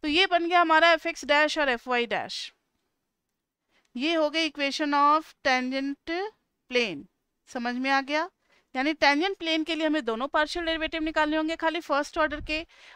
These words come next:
और एक्स नॉट और वाई नॉट हमें गिवन ही होगा, उसको डाल करके टेंजेंट की इक्वेशन निकाल दे-, देनी है। कुछ बच्चे लेट से ज्वाइन किए थे, फिर से देखो जरा। टेंजेंट लाइन होता था हमारा टू डी में, फर्स्ट सेम में जो हमने पढ़ा था, तो टेंजेंट लाइन की इक्वेशन सबको याद है,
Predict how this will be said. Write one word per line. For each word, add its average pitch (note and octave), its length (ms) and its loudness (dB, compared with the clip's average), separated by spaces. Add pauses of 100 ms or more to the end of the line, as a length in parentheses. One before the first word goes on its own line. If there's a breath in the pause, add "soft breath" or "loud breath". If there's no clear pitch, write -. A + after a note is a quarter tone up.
और C4+ 120 2
एक्स D4 180 0
नॉट D#4+ 180 2
और D#4+ 80 2
वाई C#4+ 140 4
नॉट C#4 220 0
हमें A#3 200 -4
गिवन A#3 280 -2
ही D4 80 -2
होगा, C#4+ 380 0 (320 soft breath)
उसको D#4+ 240 -4
डाल B3 240 4
करके D4 260 -4
टेंजेंट A#3 360 -4
की C4 80 -6
इक्वेशन A#3+ 360 -6
निकाल G#3 260 -4
दे-, F#3+ 180 -10 (160)
देनी F#3 260 -6
है। C3 120 -14 (680 soft breath)
कुछ E4+ 180 -2
बच्चे F4 200 -2
लेट D4+ 220 0
से E4 120 -4
ज्वाइन D4 280 2
किए D4+ 140 -4
थे, D#4+ 120 -4
फिर C#4+ 180 -8
से D#4+ 140 -6
देखो D4 220 -6
जरा। D4+ 280 0 (720 soft breath)
टेंजेंट D#4+ 640 4
लाइन E4+ 520 6
होता F4+ 320 2
था F4+ 160 2
हमारा E4+ 360 4
टू E4 260 -4
डी E4 160 -4
में, E4+ 180 -2
फर्स्ट D4+ 420 -2
सेम D4 200 -4
में D4 160 -2
जो C#4+ 100 -4
हमने C#4+ 180 -2
पढ़ा C4+ 260 0
था, C#4+ 80 -4
तो D#4+ 100 -6
टेंजेंट D4 380 -2
लाइन C#4 180 0
की D4+ 100 -6
इक्वेशन D4 340 -6
सबको D4+ 260 -6
याद C#4+ 300 2
है, F4 140 0